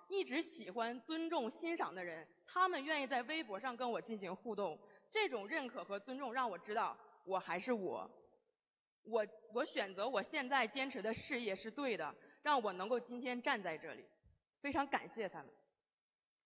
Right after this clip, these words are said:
提到我今天站在这里呢，不能只感谢这些愿意跟我互动的人，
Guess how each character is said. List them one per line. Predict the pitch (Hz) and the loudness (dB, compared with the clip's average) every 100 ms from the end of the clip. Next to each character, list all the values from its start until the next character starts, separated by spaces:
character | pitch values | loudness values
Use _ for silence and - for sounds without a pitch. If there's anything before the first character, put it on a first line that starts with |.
| _ _ _ _ _ _ _ _ _ | _ _ _ _ _ _ _ _ _
提 | - | 4
到 | 359 | 6
我 | 311 | 8
今 | - 320 | 6 4
天 | 339 339 | 4 6
站 | 415 359 | 6 6
在 | 226 | 4
这 | 214 202 | 4 2
里 | 175 | 2
呢， | 165 165 156 190 - - _ _ _ _ | -4 -4 -6 -10 -20 -20 _ _ _ _
不 | 294 | 0
能 | 240 240 226 | 2 2 0
只 | - | -4
感 | 220 262 190 | 2 2 2
谢 | 208 | 0
这 | 226 | 2
些 | 214 208 | 2 2
愿 | 220 233 | 4 2
意 | |
跟 | 196 | 0
我 | 226 | -4
互 | 226 247 | -4 -4
动 | 254 190 | -4 -4
的 | |
人， | 127 | -8